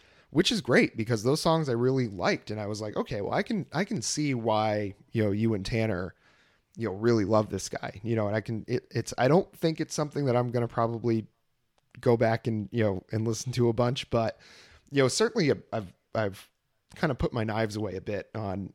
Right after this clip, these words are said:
on Elvis Costello here. I do wanna point out, I thought the bridge on this song was really, really clever,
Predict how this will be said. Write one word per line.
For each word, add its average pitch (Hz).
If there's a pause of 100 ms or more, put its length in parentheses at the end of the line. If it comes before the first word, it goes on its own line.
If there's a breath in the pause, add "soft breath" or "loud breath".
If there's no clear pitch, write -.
on 104
Elvis 98
Costello -
here. 104
I 113
do 131
wanna 294
point 156
out, 113
I 151
thought 170
the 123
bridge 127
on 107
this 110
song 107
was 107
really, 143
really 123
clever, -